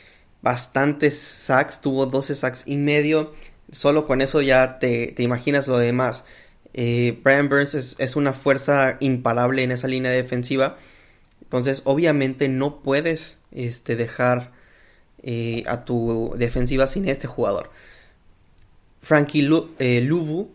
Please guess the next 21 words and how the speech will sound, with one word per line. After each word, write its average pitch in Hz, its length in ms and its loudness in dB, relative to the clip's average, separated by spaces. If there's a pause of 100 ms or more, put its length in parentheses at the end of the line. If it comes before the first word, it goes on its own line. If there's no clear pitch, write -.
Frankie 139 300 -2
Luvu 143 240 2
es 143 160 0
el 135 200 0
outside 135 360 0
linebacker. 147 640 0 (960)
También 120 480 2
este 135 220 -2
jugador 135 600 2 (800)
de 131 180 0
los 127 240 2
mejores, 147 600 0
si - 220 -4
no 127 160 0
es 135 160 -2
que 135 460 0
el 117 260 0
mejor 139 560 -2 (760)
de 127 480 2
este 127 260 -2
equipo. 180 580 0